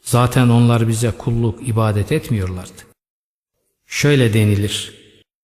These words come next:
"Çağırın ortak koştuklarınızı." Onlar da çağırırlar.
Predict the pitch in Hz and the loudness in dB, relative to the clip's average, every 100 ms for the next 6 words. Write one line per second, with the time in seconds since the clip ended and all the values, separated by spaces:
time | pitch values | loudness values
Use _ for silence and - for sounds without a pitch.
0 | _ - 135 160 196 190 156 127 139 120 | _ 2 4 6 6 4 4 2 0 0
1 | 131 - - - 113 110 101 98 104 - | -2 -2 -4 0 2 2 2 0 -6 -14
2 | _ _ _ _ _ _ _ - 117 107 | _ _ _ _ _ _ _ 0 2 4
3 | 107 123 156 139 131 139 143 98 90 | 2 0 0 0 0 2 0 -2 -4